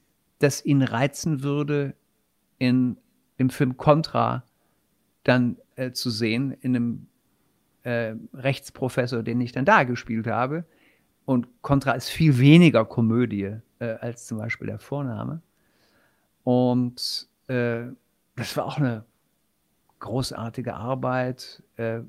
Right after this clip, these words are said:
ganz anders. Alles andere als ein Kammerspiel, eher ein Roadmovie, wenn du so willst. Und stimmt, und gerade haben wir den Nachnamen abgedreht und das ist natürlich das größte Geschenk, weil das ist ja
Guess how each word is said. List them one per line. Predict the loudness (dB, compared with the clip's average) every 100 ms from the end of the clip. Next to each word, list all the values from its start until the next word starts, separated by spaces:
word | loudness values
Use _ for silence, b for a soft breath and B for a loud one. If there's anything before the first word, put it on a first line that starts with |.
| 0
ganz | 4 4 2
anders. | -2 -2 -2 -6 -8 -14 -18 _ _
Alles | -8 -4 -4
andere | 2 4 4
als | 0 -4
ein | -6
Kammerspiel, | -4 -4 -6 -6 -6 -6
eher | -4 -2
ein | 0
Roadmovie, | 0 -2 -2 -4 -2 -4 -4
wenn | -6 -8
du |
so | -8 -6
willst. | -6 -8 -12 _ _ _ _ _ _ _ _ _ _ _
Und | 2 4 4 4 0 -4 -10 -10 -14 _ _ 2
stimmt, | 6 6 2 -12 _
und | -4 -4 -4
gerade | 2 4
haben | 4 2
wir |
den | 2 4
Nachnamen | 4 4 2 0 -2 -2
abgedreht | -6 -6 -6 -4 -4 -4
und | -6 -6
das | -6 -8 -16 -20 _ _ _ _
ist | -6
natürlich | -6 -6 -8
das | -8
größte | 0 2 2 -4
Geschenk, | -8 -6 -4 -2 -4 -10 _ _ _ _
weil | -4
das | -2 -6
ist | -2
ja | -2